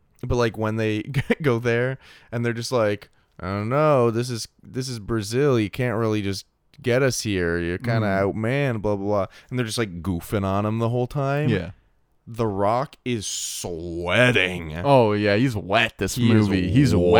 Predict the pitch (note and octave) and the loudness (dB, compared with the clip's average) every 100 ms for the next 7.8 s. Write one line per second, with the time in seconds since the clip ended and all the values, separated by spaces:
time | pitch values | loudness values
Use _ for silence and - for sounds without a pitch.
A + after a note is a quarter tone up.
0 | B2 F#2+ G#2 G2+ F#2+ G2+ G#2+ G2 F#2 F#2 | 8 8 6 2 0 0 0 0 0 -2
1 | F#2 F#2+ A2 G2 F#2 F#2+ G#2+ G#2 G2 G2+ | -4 0 4 6 4 4 6 4 4 4
2 | F#2+ F2+ C3 A2 - F#2 F#2 F2 F2 G2+ | 4 4 4 4 2 -2 -2 -2 2 4
3 | G#2 - G2 F2 E2+ C#2+ D#2 D2 D#2 - | 2 2 0 2 -2 -4 -4 -2 -4 -6
4 | G#2+ G2+ F2 E2+ - G#2+ D#3+ F3 F#3+ F3 | -2 0 0 -2 -2 2 2 2 0 0
5 | - - - _ _ _ _ _ - D#3+ | -2 -12 -20 _ _ _ _ _ -2 0
6 | A#3 B3 G#3 - A2+ - G#2 F#2+ F#2+ - | 2 2 2 2 -4 0 2 2 -2 -2
7 | G2+ C3 - - F2+ G2 A2 C#3+ | 0 0 -2 -8 -6 -4 -4 -6